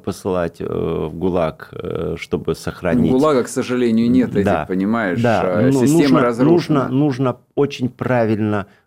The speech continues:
Speaker 1: выстроить, э, э, переформатировать вот эту систему кормушки.
Speaker 2: Что это значит?
Speaker 1: Э, это
Speaker 2: Давай
Speaker 1: з-,
Speaker 2: по-простому. Вот
Speaker 1: э,
Speaker 2: без затей. Вот представь,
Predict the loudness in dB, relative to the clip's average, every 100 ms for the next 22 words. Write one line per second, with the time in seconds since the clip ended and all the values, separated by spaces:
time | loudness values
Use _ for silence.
0 | -6 -2 -2 -2 -2 0 -2 -4 -14 -6
1 | -2 0 0 -2 -2 -2 -2 -2 -2 -4
2 | -2 -2 0 -4 -4 -4 -2 -4 -2 -2
3 | -2 -4 -4 -6 -8 -8 -8 -4 -2 -2
4 | -8 -16 _ -4 0 2 2 0 -4 -12
5 | -14 -8 -6 0 2 2 -2 -2 -4 -4
6 | -2 0 0 2 4 4 2 -2 -2 -2
7 | -8 -8 -8 0 2 2 2 0 0 0
8 | -2 -6 -2 -2 0 -2 0 2 2